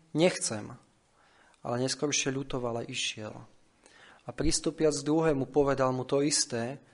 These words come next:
A ten odpovedal a riekol: „Idem, pane,“ ale nešiel. „Ktorýže z tých dvoch učinil vôľu otcovu?“ Povedali mu: „Ten prvý.“ A Ježiš im povedal: „Ameň vám hovorím, že publikáni a smilnice vás predchádzajú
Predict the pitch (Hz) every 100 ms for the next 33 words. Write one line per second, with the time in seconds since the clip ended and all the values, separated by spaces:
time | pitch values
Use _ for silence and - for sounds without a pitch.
0 | - - 151 147 156 156 151 151 147 151
1 | 151 143 143 147 139 139 139 - - 208
2 | 170 139 127 135 147 180 175 - _ _
3 | _ _ _ _ _ 131 131 131 143 -
4 | 127 113 120 123 _ - - - - -
5 | 175 190 156 147 - 147 123 139 135 -
6 | 127 - 131 120 117 131 127 123 127 123
7 | - 135 120 123 _ _ - - - 143
8 | 139 139 135 135 131 139 - 143 143 117
9 | 113 - _ _ _ _ - 131 127 131
10 | 135 135 135 131 123 117 135 139 139 143
11 | 127 139 131 127 120 120 117 135 135 131
12 | 139 135 131 123 - 127 120 120 - 120
13 | 117 - 123 120 - 117 113